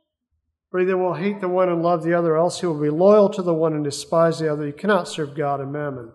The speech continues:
You know, I, s-, I absolutely believe one path leads to the dumpster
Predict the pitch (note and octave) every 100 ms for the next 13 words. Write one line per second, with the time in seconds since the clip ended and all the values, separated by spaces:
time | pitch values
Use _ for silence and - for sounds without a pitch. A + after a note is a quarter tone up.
0 | _ _ _ _ _ _ _ _ _ _
1 | _ _ E3+ F#3 G#3+ - - - - F3+
2 | F3+ F3 - - _ _ _ _ _ _
3 | _ - G#3 G#3 - F#3 D#3+ D#3+ E3 D3
4 | E3 F3+ F3 E3 E3 D3+ - E3+ D#3 D3+
5 | - D3+ C3+ C#3 C3+ - D3 C3